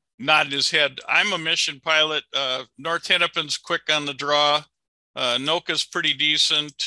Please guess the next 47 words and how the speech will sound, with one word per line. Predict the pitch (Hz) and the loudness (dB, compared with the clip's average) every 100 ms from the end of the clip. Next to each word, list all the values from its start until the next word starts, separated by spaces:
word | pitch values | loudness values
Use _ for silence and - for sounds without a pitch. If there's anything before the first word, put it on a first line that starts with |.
| - | -8
Uh, | 131 135 127 | -6 -4 0
so, | - 143 131 127 _ _ _ _ - | 0 -2 -6 -10 _ _ _ _ 0
and | 151 143 | 0 0
we | 147 143 | -2 0
have | 165 160 143 - - | 2 2 0 -10 -8
squadrons. | - - 170 170 156 143 - | -6 0 2 2 0 -6 -2
As | 160 170 - | 0 0 -4
further | - 254 226 | -4 -4 -4
north | 165 170 196 - | -4 -2 -2 -4
you | 143 | -6
go, | 147 143 | -4 -2
they | 135 156 | 0 0
don't | 160 147 | 0 -2
get | 156 | -4
as | 139 - | -2 -2
much | 147 147 - 135 | 0 -2 0 -2
out | 147 | -2
the | 143 | -4
door, | 131 135 147 139 | -4 -2 0 0
or | |
they | 139 | 0
may | 143 143 | -2 -4
live | 131 139 147 135 | -4 -2 -4 -4
farther | - 135 135 135 - | -4 -2 -2 -4 -8
from | - 127 135 131 - | -6 -6 -6 -14 -6
the | 135 135 | -2 -2
area. | 143 147 170 - _ _ _ _ - | -2 0 0 -4 _ _ _ _ -8
So | - 165 | -4 -2
we | 214 208 | 0 -2
can | 170 | -2
get | 175 180 175 | 0 2 2
that | 160 - | 0 0
done. | 123 123 | -4 -6
Ground | 131 180 226 226 | -2 0 0 -2
teams | - 226 220 208 - 135 | 0 0 0 -4 -8 -4
might | 147 147 | -6 -4
take | 160 143 | -4 -4
a | |
little | 143 139 131 | -8 -6 -2
longer. | 143 160 175 190 - | 0 0 -2 -6 -6
We | 156 | -4
might | 147 143 - | -2 -2 -2
say | - 131 | 0 0
three | 127 147 147 | -2 -4 -6
or | 147 | -6
four | 143 143 | -4 0
hours. | 151 160 185 220 - - | 2 0 -2 -2 -2 -4